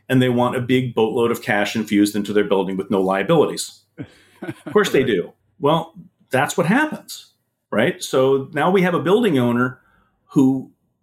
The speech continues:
Speaker 1: might actually like what we're proposing in the efficiency community, okay? And for the utilities, it gives them another resource they can buy and sell.
Speaker 2: Well, this, this,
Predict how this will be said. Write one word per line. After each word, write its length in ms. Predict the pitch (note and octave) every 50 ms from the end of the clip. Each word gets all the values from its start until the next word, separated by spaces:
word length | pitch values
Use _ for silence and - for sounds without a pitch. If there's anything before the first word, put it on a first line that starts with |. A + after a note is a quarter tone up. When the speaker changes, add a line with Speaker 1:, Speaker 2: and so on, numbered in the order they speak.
| _ -
Speaker 1:
might 300 | C#3+ D3 C#3+ D#3 F#3 F3
actually 340 | - E3 - - - D3 C#3
like 420 | C3 C#3+ G#3 C#4 C#4+ - - - - _ _ _ _ _ _ _ -
what 320 | A#2+ A#2+ A#2+ A#2+ - -
we're 140 | A#2+ G#2+ -
proposing 460 | - - - G2+ F2+ F2+ - - - _ _ _ _ _ _ _ _ _ _ _ _ -
in 120 | D3+ B2+
the 80 | A#2 A2+
efficiency 460 | - - G#2+ - - G#2+ - G#2+ G2
community, 540 | - F#2+ F2+ F#2 F2 E2 D#2 - - - _ _ _ _ _ _ _ _ _ _ _ -
okay? 380 | B2 A#2 - B2 D#3+ G#3+ G#3 G#3 - - - _ _ _
And 200 | - C#3+ C#3 C#3
for 140 | C3+ - D3
the 80 | C#3+ C#3+
utilities, 680 | C#3+ C#3+ - - C4+ D#4+ D4+ C#3+ B2+ C3 D3+ D#3 -
it 140 | - D#3+ C3
gives 260 | - C3+ C#3 D3 -
them 160 | - E3+ D#3+ E3+
another 340 | D#3 C#3 B2 B2+ C#3+ D3
resource 540 | C3+ A#2+ A#2+ B2 B2 - B2+ A#2 A2 G#2+ -
they 120 | - G#2+ G2+
can 180 | - A#2 G#2
buy 220 | F#2 G2 G2 G2 G2+
and 140 | G#2 A2
sell. 520 | - - F#3 F#3 D3+ E2 - - - - _ _ _ _ _ _ _ _ _ _ _ -
Speaker 2:
Well, 120 | C#3 C#3+
this, 240 | C#3+ G3+ A#3+ - -
this, 360 | E3 E3 D#3 G3 G#3 G3+ -